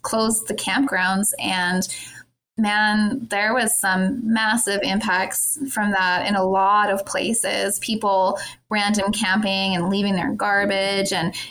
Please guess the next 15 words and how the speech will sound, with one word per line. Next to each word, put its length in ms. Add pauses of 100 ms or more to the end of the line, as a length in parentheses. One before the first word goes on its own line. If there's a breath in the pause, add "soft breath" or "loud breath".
(140 loud breath)
A 140
T 220
Ving 360
through 200
places 320
they 100
shouldn't 380
be. 440 (220 loud breath)
And, 580
and 160
yeah, 280
that, 240
that's 220
definitely, 440
like, 160